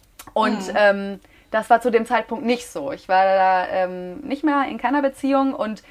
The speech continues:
Speaker 1: hab mich dann schon auf einmal so ein bisschen auch alleine gefühlt und dachte auf einmal so, „Hm, das kenn ich ja gar nicht, komisch,
Speaker 2: Ja.
Speaker 1: will ich das hier <laughs> überhaupt?“ Und, „Hä, hätte ich gar nicht gedacht.“ Und das war aber, ähm, eine schöne und wichtige Erfahrung für mich, auch so meinen eigenen,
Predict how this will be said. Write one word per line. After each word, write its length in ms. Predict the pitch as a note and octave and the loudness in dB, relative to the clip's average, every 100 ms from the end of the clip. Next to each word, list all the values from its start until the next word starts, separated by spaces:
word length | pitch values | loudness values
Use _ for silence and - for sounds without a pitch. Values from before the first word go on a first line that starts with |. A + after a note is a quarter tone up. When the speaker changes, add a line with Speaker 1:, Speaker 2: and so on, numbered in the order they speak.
| - - | -20 -6
Speaker 1:
hab 140 | A3 | -4
mich 140 | A#3 A3+ | -4 -4
dann 160 | A3+ | -4
schon 180 | A3 A#3+ | -2 -2
auf 140 | G#3 - | -2 -2
einmal 260 | A3+ A3+ | -2 -2
so 60 | A3+ | -6
ein 80 | G#3+ | -10
bisschen 240 | A3 A3+ | -10 -8
auch 120 | F#3 | -4
alleine 420 | F#3+ F3+ A#3+ G4+ G4 | 0 2 2 0 -6
gefühlt 500 | F#4 F4+ F#4 F#4 - | -6 0 2 2 0
und 180 | B3+ | -4
dachte 240 | A#3 A3+ A#3 | -2 -2 -4
auf 60 | |
einmal 220 | - G#3 G3 | -4 -4 -6
so, 80 | |
„Hm, 200 | G3+ C#4 F#4 G4+ G#4+ F4 | 2 2 2 -2 -6 -6
das 160 | - | -4
kenn 220 | - D4 | 2 4
ich 140 | G#4+ G4+ | 4 4
ja 160 | G4+ | 6
gar 260 | D4+ E4+ F4+ | 8 10 8
nicht, 340 | E4+ F4 - | 4 0 0
komisch, 540 | - D#4 A#4 G#4+ A4+ A4+ | 6 8 8 6 4 4
Speaker 2:
Ja. 160 | D4 | 4
Speaker 1:
will 120 | C#4+ G#4 | 4 4
ich 80 | - | 4
das 160 | G#4 | 2
hier 180 | F4+ F#4 | 2 2
<laughs> 20 | |
überhaupt?“ 520 | F#4 F#4 F#4 F#4+ G4 C4 | 6 8 8 8 6 6
Und, 200 | C4+ - | 6 6
„Hä, 600 | F4+ A#4 B4 B4 A4+ E4+ | 4 6 4 0 -8 -8
hätte 180 | A#3 C4+ | -6 -6
ich 100 | - | 4
gar 160 | B3 | 4
nicht 160 | C#4 C#4+ | 4 0
gedacht.“ 460 | C4+ B3+ A4+ A4+ - - - - - - | 0 6 6 4 -6 -20 -20 -20 -14 6
Und 220 | B3+ C4 | 6 8
das 120 | C4+ | 6
war 200 | B3+ C#4 C4+ | 8 6 6
aber, 240 | C4 C4 A#3+ | 4 4 2
ähm, 360 | B3+ B3 B3+ A#3+ - - - | 2 0 -4 -10 -20 -20 -8
eine 100 | B3 | -2
schöne 260 | D4 E4+ E4 | 2 4 2
und 120 | A#3+ | 2
wichtige 260 | D4 C#4+ | 0 2
Erfahrung 440 | G3+ G3 A#3 C4+ A3 | 2 4 4 4 0
für 100 | G#3+ | -8
mich, 260 | G#3 A#3 - | -8 -6 -2
auch 240 | F#3+ G3 | 0 -2
so 160 | - G#3 | -8 -6
meinen 220 | G3 G3 | -4 -2
eigenen, 720 | G3+ A#3 A#3 G3+ G3+ G3+ F#3+ | -2 -2 -4 -6 -8 -12 -16